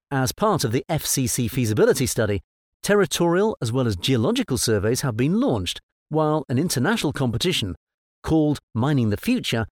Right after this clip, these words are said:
aims to identify sustainable solutions for reusing the estimated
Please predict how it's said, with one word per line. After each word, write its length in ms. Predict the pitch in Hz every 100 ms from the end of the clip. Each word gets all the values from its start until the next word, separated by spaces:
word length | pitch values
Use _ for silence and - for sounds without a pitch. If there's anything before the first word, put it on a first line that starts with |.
| _ _ -
aims 260 | 175 185 -
to 180 | 143
identify 580 | 151 113 151 120 - 139
sustainable 600 | - 107 - 226 240 170
solutions 520 | - 131 127 135 131 - _ _
for 120 | - 285
reusing 680 | 143 165 143 123 113 143
the 140 | 147 -
estimated 640 | 131 - 123 120 107 127